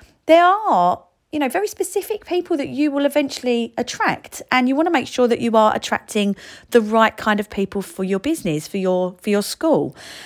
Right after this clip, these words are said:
So this is actually a really important one. So sit down and have a think what type of people you want th-, walking through the door, you know, what's their motivation, and, um, and what are you gonna want to offer them to help them? And question number four, which is the last question, now I like this one.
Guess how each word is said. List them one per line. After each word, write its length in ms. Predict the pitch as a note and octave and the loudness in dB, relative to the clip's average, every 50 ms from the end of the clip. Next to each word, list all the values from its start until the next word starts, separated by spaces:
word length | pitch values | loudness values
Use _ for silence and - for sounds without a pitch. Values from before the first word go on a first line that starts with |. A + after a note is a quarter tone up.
| - - | -20 -14
So 340 | - - - D4 D4 D4 - - | -10 0 4 4 4 4 2 2
this 220 | B3 E4 F4 - | 2 2 2 4
is 80 | G4+ G4 | 2 2
actually 240 | E4+ - - B3+ A3+ | 2 2 0 -4 -4
a 40 | G#3+ | -2
really 240 | G#3 - G#3+ F#3+ G3 | -2 -2 -2 -2 -2
important 440 | G3+ G#3+ - D4 D4+ - - - | -6 -4 -4 -4 -4 -4 -6 -8
one. 240 | - - D#3+ C#3+ D3+ | -4 -4 -4 -2 -2
So 100 | - - | -4 -4
sit 220 | C4 - - A#4 A4+ | 0 2 2 4 4
down 160 | G#4 F#4 E4+ | 4 4 4
and 80 | D#4+ | 2
have 140 | C#4+ C#4+ C4+ | 2 2 2
a 40 | C4+ | 2
think 320 | B3 - - G3 E3 - | 0 2 0 0 2 0
what 260 | G3+ A3 D4+ F4 - - | 0 0 0 0 0 -4
type 260 | - - F3 E3+ - | 0 0 0 0 -2
of 100 | G#3+ - | -8 -10
people 460 | - - F#3 F3 - F3+ E3 D#3+ - - - - - _ | -6 -6 -6 -6 -2 -4 -4 -4 -4 -10 -20 -20 -20 _
you 100 | - F#3+ | -6 -6
want 260 | F3 F#3 G#3+ A#3+ B3 | -2 -2 -2 -2 -2
th-, 140 | - - - | -6 -10 -2
walking 320 | G#3 G3+ G#3 G3 - F#3+ E3+ | 0 0 0 0 -2 -8 -8
through 200 | - - E3 D3+ | -6 -6 -6 -6
the 80 | D#3+ | -6
door, 340 | D#3 - D#3 D3+ C#3+ C#3+ C#3+ - - - - _ | -6 -4 -4 -2 -2 -4 -6 -8 -14 -20 -16 _
you 60 | - | -4
know, 80 | F#3 E3+ | -4 -2
what's 240 | E3+ G#3 B3 A#3+ - | -2 -2 -4 -4 -2
their 140 | - G3 F#3+ | -4 -2 -2
motivation, 840 | F3+ F3 E3+ - E3+ D#3 D#3+ D#3+ D#3 D3+ - - D#3 D3+ D#3+ D3+ - - - - - _ _ - | -2 -4 -4 -6 -4 -2 -2 -2 -2 -4 -4 -6 -4 -4 -6 -8 -10 -16 -20 -20 -20 _ _ -4
and, 280 | F3 E3 E3 D#3+ - | -2 -2 -2 -4 -2
um, 320 | D#3+ D#3 D#3+ D#3 D#3+ - - _ _ | -2 -2 -2 -2 -4 -8 -12 _ _
and 260 | F3 E3+ E3 - - _ | -6 -6 -6 -8 -10 _
what 320 | F3 F3+ - F#3 - - | -16 -10 -8 -8 -8 -6
are 60 | - | -6
you 260 | F#3+ F3 E3+ F#3 F#3+ | -6 -4 -2 -2 -2
gonna 220 | F3+ - E3+ E3+ E3 | 0 -2 -2 -4 -4
want 280 | D#3 D#3+ F3 E3+ - | -4 -4 -4 -4 -4
to 120 | - - - | -8 -10 -4
offer 240 | - F3+ - - E3 | -4 -4 -2 -2 -8
them 160 | D#3 D3+ D3 C#3+ | -6 -6 -6 -6
to 80 | D#3 | -8
help 340 | - C3+ D#3 C#3+ - - - | -8 -6 -6 -6 -6 -8 -12
them? 220 | - - - C#3+ - _ _ _ _ _ _ _ _ _ _ _ _ _ _ _ - _ | -14 -12 -14 -14 -16 _ _ _ _ _ _ _ _ _ _ _ _ _ _ _ -16 _
And 80 | G3 F3+ | -12 -6
question 340 | - - E4+ E4+ - - F4+ | 2 2 2 2 2 0 2
number 160 | D#4+ B3 A3 | 2 2 2
four, 280 | G#3 - - F3+ D#3+ D3+ | -2 0 0 0 2 2
which 160 | D3+ D#3 - | 0 -2 -6
is 80 | D#3+ - | -10 -6
the 100 | - F3 | -4 0
last 280 | F3+ F3 E3+ E3+ - | 2 2 2 0 -2
question, 400 | - - C#3+ - - - C3+ A#2+ | -8 -10 -10 -10 -8 -8 -8 -6
now 100 | C3+ C#3 | -4 -4
I 40 | C#3+ | -4
like 200 | D3+ D#3 D3 - | -2 -2 -4 -4
this 180 | - C3+ - - | -6 -14 -12 -10
one. 240 | A2 A2 A2+ - | -10 -10 -10 -12